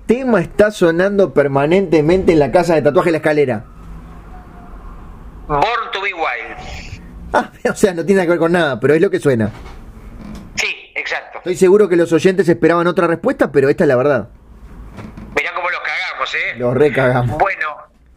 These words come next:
Speaker 2: todos esperaban que dijeran, "Seguro que dice Escalera al Cielo, mirá cómo te cagué, pelandrún".
Speaker 1: Claro. O Elena no.
Speaker 2: O alguna otra canción,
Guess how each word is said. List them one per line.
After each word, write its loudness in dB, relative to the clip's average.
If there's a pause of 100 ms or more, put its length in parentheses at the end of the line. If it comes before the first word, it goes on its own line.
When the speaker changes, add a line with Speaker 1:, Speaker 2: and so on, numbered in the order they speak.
(320)
Speaker 2:
todos -6
esperaban -6
que -6
dijeran, -6
"Seguro -6
que -6
dice -6 (200)
Escalera -6
al -6
Cielo, -6
mirá -6
cómo -4
te -8
cagué, -6
pelandrún". -6
Speaker 1:
Claro. 0 (840)
O 6
Elena 2
no. 0
Speaker 2:
O 0
alguna -4
otra -8
canción, -8